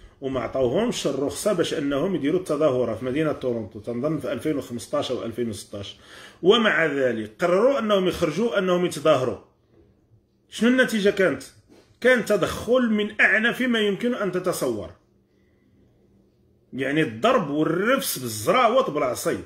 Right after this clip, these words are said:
الولايات المتحدة الأمريكية تخرج تظاهر تظاهرة غير قانونية كيخدم القرطاس. إذا في المغرب عندنا واحد العرف،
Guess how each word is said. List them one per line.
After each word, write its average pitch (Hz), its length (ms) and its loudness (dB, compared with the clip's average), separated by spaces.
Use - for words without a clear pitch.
الولايات 233 380 4
المتحدة 190 520 0
الأمريكية 165 540 -2
تخرج 185 440 -4
تظاهر 151 400 2
تظاهرة 175 560 4
غير 220 180 2
قانونية 240 500 0
كيخدم 226 400 -2
القرطاس. - 640 -2
إذا 180 160 4
في - 100 0
المغرب 233 640 4
عندنا 147 300 0
واحد 285 280 -2
العرف، 127 440 -4